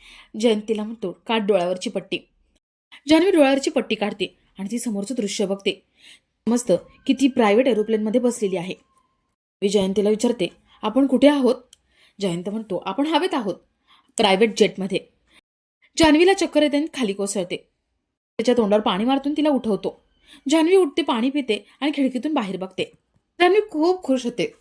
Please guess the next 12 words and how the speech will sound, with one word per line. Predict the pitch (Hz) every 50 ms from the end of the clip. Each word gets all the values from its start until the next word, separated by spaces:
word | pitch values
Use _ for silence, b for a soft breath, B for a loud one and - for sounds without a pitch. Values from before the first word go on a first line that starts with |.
| _ _ _ _
आणि | - 180 190 190
ती | 220
विमानाच्या | 202 214 202 196 196 214 - 220
बाहेर | 220 196 233
बघत | 269 240 208 - 175 175
राहते. | 185 165 160 - 156 - - _ _ _ _ _ _ _ _ _ _ _ _ _ _ _ _ _ B B B B -
तर | 381 370
इकडे | 370 359 349 381 370
रवीची | 320 277 262 294 277 - 311
आई | 277 285
भावनाला | 247 247 220 220 220 233 262
ओरडते | 262 214 175 180 190 196 - - - -